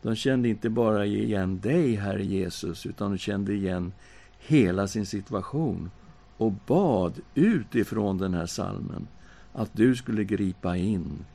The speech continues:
Och trots att de var förbjudna, så bad de om frimodighet. Och de bad att du skulle fortsätta göra tecken och under.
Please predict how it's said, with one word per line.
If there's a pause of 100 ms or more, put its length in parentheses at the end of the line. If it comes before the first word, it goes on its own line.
(480)
Och
trots
att
de
var
förbjudna,
så
bad
de
om
frimodighet. (480)
Och
de
bad
att
du
skulle
fortsätta
göra
tecken
och
under.